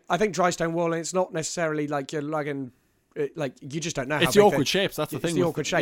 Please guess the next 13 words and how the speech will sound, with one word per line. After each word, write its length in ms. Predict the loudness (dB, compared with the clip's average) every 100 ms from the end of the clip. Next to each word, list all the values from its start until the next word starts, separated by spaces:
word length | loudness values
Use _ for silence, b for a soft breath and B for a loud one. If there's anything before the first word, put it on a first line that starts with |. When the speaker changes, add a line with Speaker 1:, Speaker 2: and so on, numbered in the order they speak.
| 2
Speaker 1:
shapes. 60 |
You, 140 | 0 -2
like, 160 | -2 0
that's, 260 | -2 -2 -2
that 180 | -2
takes 180 | -2 -4
a 60 | -2
lot 260 | 0 0
of 240 | 0 -2 -8 _ _ _ -10
not 200 | -2 2
only 340 | 2 0 -2 -4
neck 260 | -6 -4
strength, 560 | -6 -4 -4 -4 -12 -12